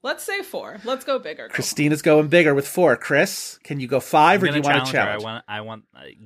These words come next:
Speaker 3: get those four.
Speaker 2: All right, Christina, you will get the chance to name these four. All right, starting with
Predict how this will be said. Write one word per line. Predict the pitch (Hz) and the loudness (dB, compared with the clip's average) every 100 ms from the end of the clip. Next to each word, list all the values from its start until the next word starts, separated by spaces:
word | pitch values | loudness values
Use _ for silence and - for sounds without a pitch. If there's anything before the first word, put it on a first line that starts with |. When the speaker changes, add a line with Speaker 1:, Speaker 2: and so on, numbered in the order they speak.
| 110 | -8
Speaker 3:
get | 139 | -6
those | 143 123 | -4 -6
four. | - 90 - - | -10 -20 -18 2
Speaker 2:
All | 160 | 6
right, | 202 190 | 8 6
Christina, | - - - 202 113 | 2 -8 -2 -2 -2
you | 107 151 | -4 -2
will | 156 | -2
get | 156 156 | -2 -4
the | 156 | -12
chance | - 160 139 | -6 -4 -4
to | - | -6
name | 139 139 | -6 -6
these | 139 147 | -6 -8
four. | - - 190 120 - - 123 | -6 0 2 2 -4 -8 0
All | 147 | 4
right, | 156 117 | 4 2
starting | - - 170 175 170 165 | -4 2 4 6 2 2
with | 202 104 90 - _ | 4 2 -2 -18 _